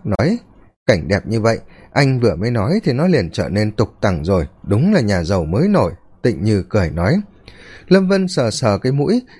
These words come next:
Tịnh Như nói thật đúng tim đen, mình quả thực là nhà giàu mới nổi, chỉ là công pháp mà mình sáng tạo kia quá mức nghịch thiên, không biết có để lại tai họa ngầm gì không,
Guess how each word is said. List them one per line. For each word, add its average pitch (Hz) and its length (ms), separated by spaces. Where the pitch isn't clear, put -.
Tịnh 160 180
Như 190 140
nói 151 340
thật - 180
đúng 139 280
tim 139 240
đen, 120 220
mình 151 200
quả 113 260
thực 123 220
là 123 80
nhà 117 220
giàu 107 180
mới 107 240
nổi, 120 260
chỉ 143 120
là 131 120
công 190 240
pháp 220 220
mà 156 100
mình 113 220
sáng 139 300
tạo 107 300
kia 117 300
quá 107 220
mức 214 220
nghịch 110 240
thiên, 143 200
không 208 200
biết 233 160
có 214 80
để 101 180
lại 92 300
tai 110 140
họa 104 160
ngầm 85 280
gì 82 120
không, 123 220